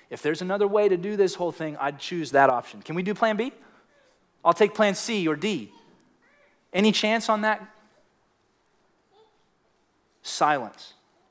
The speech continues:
Total silence. There's no response from God. So he goes away. He looks for some support from his disciples. No chance. So he goes back and he prays it again.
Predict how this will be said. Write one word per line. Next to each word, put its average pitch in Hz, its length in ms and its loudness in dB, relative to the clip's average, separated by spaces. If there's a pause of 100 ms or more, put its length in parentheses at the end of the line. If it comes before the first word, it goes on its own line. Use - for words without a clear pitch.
(280)
Total 170 260 -4
silence. 156 680 -2
There's 117 160 -18
no 143 200 -4
response 147 520 -4
from 131 220 -14
God. 110 300 -4 (680)
So - 180 -6
he 156 100 -6
goes 160 260 -2
away. 175 520 0 (260)
He 127 200 -12
looks 180 240 0
for 185 140 -2
some 160 200 -6
support 175 420 -2
from 175 100 -8
his 156 120 -6
disciples. 160 540 -4
No 156 160 -4
chance. 139 300 -10
So 151 100 -10
he 139 40 -8
goes 147 180 -6
back 147 240 0
and 131 100 -10
he 120 60 -14
prays 143 320 -6
it 131 80 -10
again. 113 340 -12